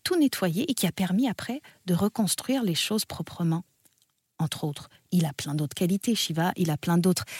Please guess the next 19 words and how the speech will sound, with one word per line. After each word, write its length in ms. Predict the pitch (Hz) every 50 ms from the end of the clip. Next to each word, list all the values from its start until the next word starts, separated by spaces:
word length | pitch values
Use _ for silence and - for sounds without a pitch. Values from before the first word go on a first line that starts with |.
| - - - -
incarnations 720 | 208 190 - 196 185 185 196 196 196 - - 240 226 185
aussi, 260 | 156 - - - 170
parce 220 | 147 - 147 - -
que 120 | - 208 - - - - - - - -
chaque 280 | - - 226 214 202
déité 520 | 185 214 196 185 180 170 - 226 233 - - -
a 160 | 165 160 156 185 -
différentes 800 | 175 160 165 165 175 - - - 170 151 151 165 170 175 - - - -
incarnations. 640 | 160 147 - 156 143 151 151 143 139 - - 190
Il 80 | 208 190
sera 220 | - - - 160
Shiva 440 | 143 - - - 180 160 170 170 170
dans 260 | 165 165 156 151 156
un, 260 | 156 147 147 147 147 147
dans 180 | 147 151 156
une 220 | 151 147 151 147 147
vie, 180 | 147 170 202 233
il 60 | 208
sera 240 | - - - -